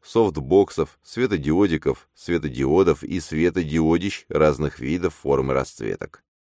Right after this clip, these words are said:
Всё это валялось где ни попадя, благо размер помещения, а по плану там было тридцать парковочных мест,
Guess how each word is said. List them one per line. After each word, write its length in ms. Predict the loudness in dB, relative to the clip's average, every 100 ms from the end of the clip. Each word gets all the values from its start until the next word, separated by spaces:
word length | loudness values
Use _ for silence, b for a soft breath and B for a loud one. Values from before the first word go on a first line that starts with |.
| _ _
Всё 160 | 0 0
это 160 | 2 4
валялось 460 | 4 4 2 0
где 180 | -4 -2
ни 120 | -2
попадя, 520 | -4 -8 -8 -10 -12 _ _
благо 360 | -4 0 2 2
размер 380 | 2 2 -2 -2
помещения, 720 | -2 -2 -2 -4 -4 -6 -8
а 160 | -4 0
по 160 | 0 0
плану 380 | 2 2 2
там 180 | 0 2
было 220 | 4 2
тридцать 380 | 2 0 -2 -2
парковочных 640 | 0 2 0 0 -2 -4 -2
мест, 380 | -4 -4 -14